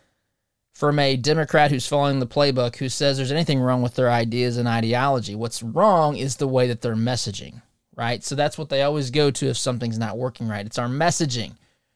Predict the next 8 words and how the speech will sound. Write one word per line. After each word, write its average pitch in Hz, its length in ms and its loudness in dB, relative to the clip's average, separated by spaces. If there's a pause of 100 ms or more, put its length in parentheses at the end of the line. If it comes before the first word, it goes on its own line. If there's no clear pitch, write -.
(180)
We're 131 100 -8
not 143 140 -2
explaining 160 640 -2
it 123 200 -4 (380)
well 127 260 2
enough 117 240 -2
to - 80 -14
folks. - 560 -10